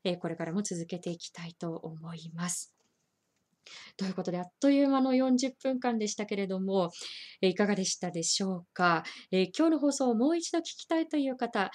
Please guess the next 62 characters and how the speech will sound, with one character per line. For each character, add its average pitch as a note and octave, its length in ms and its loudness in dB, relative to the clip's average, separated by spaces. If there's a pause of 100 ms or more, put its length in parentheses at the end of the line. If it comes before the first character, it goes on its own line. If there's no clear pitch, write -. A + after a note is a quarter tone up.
(180)
「Dialogue B3+ 480 2
for B3+ 260 0
People」 A#3 440 0
今 G#3+ 200 4
聞 A3 160 -2
い A3 40 0
て A#3 80 0
く B3 80 -2
だ A#3+ 100 0
さ B3 100 -2
っ B3 100 -4
て A#3 120 -2
い G#3 60 0
る F#3+ 160 -4
こ A3 100 -4
の A#3+ 200 2
チ B3 120 -6
ャ B3 80 2
ン A#3+ 160 -2
ネ A#3+ 140 -2
ル A#3 120 -2
に A#3+ 340 0
ア B3 160 0
ー D4 100 -2
カ D4+ 160 -2
イ D4 100 0
ブ C#4 180 -4
い A#3+ 120 -6
た B3+ 100 -2
し - 160 -4
ま B3 160 2
す A#3 160 -8
の G3+ 160 -4
で、 G3 240 -2 (380)
え G3 120 2
ー、 F#3 40 0
も F#3+ 160 2
う F#3 60 -2
一 F#3 180 -4
度 A#3 100 -2
聞 A3+ 220 -6
い G3 80 -4
て - 160 -6
い F3+ 120 -4
た F#3 120 -6
だ F3+ 100 -6
け F3 140 -14
た G3 120 -6
ら E3+ 160 -6
い F3 100 -6
い E3+ 60 -4
な G#3+ 160 -2
と B3+ 120 -4
い B3+ 60 0
う - 20 -2
ふ B3 100 -12
う A#3+ 60 -2
に G#3 100 -2
思 G3+ 160 0
い F#3+ 80 -2
ま F#3 140 -6
す。 - 160 -6